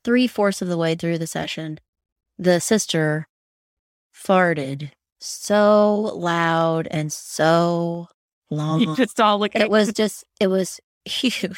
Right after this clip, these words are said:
Speaker 2: <laughs>
Speaker 1: And the mom and the client did not look at their sister.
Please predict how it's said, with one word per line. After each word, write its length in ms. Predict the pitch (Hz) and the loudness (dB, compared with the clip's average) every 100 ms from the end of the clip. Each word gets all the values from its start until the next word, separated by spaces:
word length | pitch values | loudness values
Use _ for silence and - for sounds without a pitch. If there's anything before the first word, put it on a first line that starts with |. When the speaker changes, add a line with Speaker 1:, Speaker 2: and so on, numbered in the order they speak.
| - | -8
Speaker 2:
<laughs> 140 | - 240 - 320 - - _ _ _ _ _ _ | -2 -2 -2 -12 -12 -20 _ _ _ _ _ _
Speaker 1:
And 420 | 226 202 202 196 | 2 4 2 0
the 100 | 196 | -2
mom 560 | 190 196 226 233 233 233 - _ | 0 2 2 2 0 -2 -8 _
and 180 | 240 208 | 2 4
the 220 | 196 185 - _ _ - | 4 0 -8 _ _ -8
client 560 | - 226 220 180 170 - | 0 2 2 0 -2 -4
did 180 | 196 196 | 0 2
not 400 | 190 220 277 - | 2 2 0 0
look 200 | 180 - | -2 -2
at 120 | 175 | -4
their 160 | 165 160 | -2 -2
sister. 640 | - 175 - 165 165 170 | -4 -6 -4 -4 -4 -4